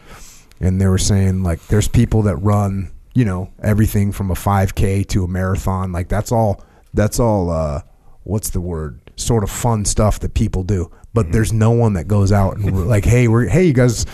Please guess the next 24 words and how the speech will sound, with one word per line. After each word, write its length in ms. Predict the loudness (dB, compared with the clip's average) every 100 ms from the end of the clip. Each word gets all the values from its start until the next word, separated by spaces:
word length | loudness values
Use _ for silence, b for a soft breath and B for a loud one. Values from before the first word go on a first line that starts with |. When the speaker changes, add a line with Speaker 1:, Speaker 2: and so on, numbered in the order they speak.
| B 0
Speaker 1:
we're 100 | 2
running 220 | 4 2
an 60 | 2
eight 200 | 2 4
hundred 340 | 2 2 0
this 200 | 0 2
weekend 280 | 0 0 0
'cause 140 | 0
Speaker 2:
Yeah. 60 | 0
Speaker 1:
it 40 |
sucks 400 | 0 0 0 0
so 220 | 0 0
horribly." 480 | 2 0 0 -4 -10 -14 -14 -14 -12
Speaker 2:
Yeah, 300 | -12 -10 -12 -16
it's, 180 | -20 -16
it's 360 | -14 -14 -14
the 260 | -12 -12 -12 -10
half 320 | -8 -6 -6
mile, 520 | -4 -4 -4 -4 -6 -10 -8
basically 500 | -8 -8 -10 -10 -10
a 40 |
sprint. 520 | -12 -12 -8 -8 -10 -14 -20 -20 -20 -20 b b b _
It's 120 | -14
tough, 400 | -10 -10 -14